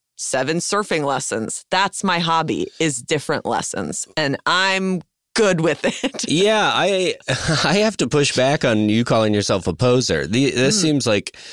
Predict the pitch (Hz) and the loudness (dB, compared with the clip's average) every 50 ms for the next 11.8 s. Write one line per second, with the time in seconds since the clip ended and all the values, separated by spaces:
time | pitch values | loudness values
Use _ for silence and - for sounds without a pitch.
0 | - - - - - - _ _ - 113 117 - 143 123 101 107 98 98 95 101 | -20 -20 -20 -20 -20 -20 _ _ 0 0 2 2 2 2 2 2 2 2 2 4
1 | 117 131 127 - 104 85 80 - - 82 82 82 82 - - 82 82 - 85 - | 4 2 2 2 0 0 0 0 -2 -2 0 0 0 -2 -2 -4 -2 -2 -4 -4
2 | - - - 185 208 - 190 170 139 - - - - - - - - _ _ _ | -4 -2 -2 0 2 2 0 0 0 -4 -8 -14 -16 -20 -20 -20 -20 _ _ _
3 | _ _ - 135 139 143 127 104 95 104 113 120 120 123 127 123 117 113 90 71 | _ _ -4 0 0 2 4 4 4 4 4 4 4 4 4 4 2 2 0 -2
4 | - _ - - 131 175 190 156 120 101 90 - 95 90 87 90 87 - 104 92 | -8 _ -4 -2 0 2 2 2 2 2 2 0 -2 0 0 0 0 2 2 2
5 | 90 87 85 85 - - - - 80 - - 101 92 87 87 87 87 87 78 - | 2 2 2 0 -2 -4 -6 -6 -6 -2 0 2 2 2 2 2 0 -2 -2 0
6 | 107 123 113 - 117 101 92 - 87 82 - 90 85 82 80 - 82 85 90 101 | 0 0 0 2 0 0 0 0 -2 -2 0 0 0 0 0 -2 -2 -2 0 0
7 | 107 110 104 92 - - - - 143 135 147 185 208 - - - - - - - | 2 0 0 -2 -4 -6 -6 -4 -2 0 0 0 0 -2 -4 -8 -8 -10 -10 -14
8 | _ - - - - - _ _ - 143 139 - 143 151 160 160 160 127 123 127 | _ -20 -20 -20 -20 -20 _ _ -2 0 0 2 2 2 4 4 4 2 2 2
9 | 123 127 113 101 110 110 101 95 98 95 85 87 92 113 110 95 82 - - - | 2 2 2 2 2 0 2 2 0 0 0 0 0 2 2 2 0 -2 -6 -12
10 | - 127 - _ - _ _ - 107 110 104 87 - 90 87 80 65 85 87 80 | -18 -18 -20 _ -20 _ _ -2 0 0 0 0 0 0 -2 0 0 0 -2 -2
11 | 76 - 80 73 71 - - 73 62 52 - - - - - | -2 -2 -2 -4 -2 -2 -2 -2 -2 -2 -4 -6 -8 -10 -12